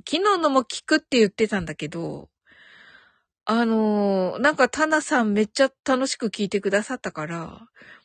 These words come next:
もうあのままにしようと思って。<laughs> あのままにしました。はい。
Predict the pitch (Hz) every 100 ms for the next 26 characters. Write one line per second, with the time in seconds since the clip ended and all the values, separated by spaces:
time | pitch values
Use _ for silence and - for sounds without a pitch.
0 | - 226 247 - 220 220 226 247 277 262
1 | - 190 180 - 240 277 - - - 247
2 | - _ _ _ _ _ _ _ _ _
3 | _ _ _ _ - - - - - -
4 | - 254 269 277 277 285 254 294 - 214
5 | 220 - - 156 - _ _ _ - -
6 | - - - - - 240 214 170 -